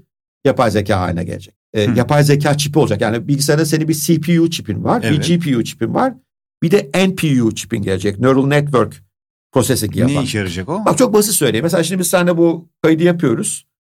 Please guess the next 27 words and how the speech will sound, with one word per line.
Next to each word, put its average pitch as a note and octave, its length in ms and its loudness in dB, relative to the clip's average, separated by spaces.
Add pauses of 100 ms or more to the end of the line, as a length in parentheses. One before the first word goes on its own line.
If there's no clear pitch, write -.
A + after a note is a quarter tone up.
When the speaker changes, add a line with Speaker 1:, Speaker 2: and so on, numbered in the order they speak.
(180)
Speaker 1:
Bu D#3+ 60 -4
kaydı F3+ 240 0
yaptıktan F3 460 2
sonra C#3 440 2 (380)
ekip E3+ 340 0
arkada D3+ 600 0 (120)
bunu D3 240 0
temizleyecek. A#2 680 0
İşte A2 420 0
Speaker 2:
Hı - 40 -6
hı. G2+ 60 -12 (220)
Edit A2 280 -4
Speaker 1:
kirden C#3+ 260 2
Speaker 2:
edecek. B2 140 -2
Speaker 1:
kurtaracak, A2 600 -2
gürültüden C3 460 0
kurtaracak G2+ 440 -2
vesaire. G#2 500 -2 (580)
Orada F3+ 260 4
da D#3 60 4
yapay C3 300 2
zeka G#2+ 320 0
kullanılıyor F#2 480 -4
ama A3+ 160 2
o E3 240 2
arkadan D3 440 2
yapılıyor. G2 420 -4